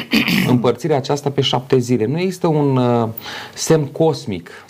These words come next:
Luna are semnul ei cosmic, anul are și așa mai departe. Dar săptămâna nu are. Dumnezeu a lăsat, zic eu, ca omul credincios să se încreadă în programul stabilit de el. S-a încercat cu decada.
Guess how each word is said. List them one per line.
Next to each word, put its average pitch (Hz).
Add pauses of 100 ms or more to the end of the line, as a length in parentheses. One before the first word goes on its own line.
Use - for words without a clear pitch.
(180)
Luna 131
are 170
semnul 151
ei 139
cosmic, 139
anul 135
are 151
și 123
așa 135
mai 131
departe. 123 (380)
Dar 156
săptămâna 185
nu 240
are. 101 (560)
Dumnezeu 135
a 180
lăsat, 160
zic 120
eu, 107 (360)
ca 139
omul 208
credincios 147
să 185
se 170
încreadă 185
în 185
programul 175
stabilit 185
de 175
el. 143 (760)
S-a -
încercat 175
cu 165
decada. 151